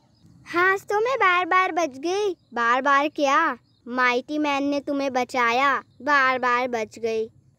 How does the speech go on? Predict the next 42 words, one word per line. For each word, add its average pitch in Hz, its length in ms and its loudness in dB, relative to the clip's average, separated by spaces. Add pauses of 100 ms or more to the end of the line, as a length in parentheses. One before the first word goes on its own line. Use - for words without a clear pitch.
(120)
तुम 453 180 2
बार 320 300 2
बार 381 220 2
ऐसी 427 240 0
गलती 403 340 0
क्यों 494 160 0
करती 415 440 -4
हो? 349 280 0 (320)
ओह, 320 280 -2
सॉरी, 311 340 -2
मैं 285 220 -2
भूल 285 200 0
जाती 277 360 -4
हूँ। 247 300 -4 (300)
हाँ, 226 220 -12 (540)
पता 240 260 -2
नहीं 240 220 0
तुम 311 260 -4
एक 233 180 -2 (100)
बार 233 180 -2
जो 233 200 -2
क्या 226 300 -4
होता 220 360 -8
है 220 260 -6
वो 285 220 -6
क्यों 277 180 -2
भूल 208 160 -8
जाती 208 320 -16
हो। 202 160 -16 (760)
अगर 240 320 -2 (340)
अलमारी 233 580 0
में 269 200 -2
चढ़ने 269 440 -4
की 302 140 -6
अगली 254 300 -2
बार 269 180 -2
कोशिश 269 480 -4
भी 262 180 -6
की 285 220 -8
ना, 320 280 -2 (280)
तो 311 100 -4
देखना 285 640 -2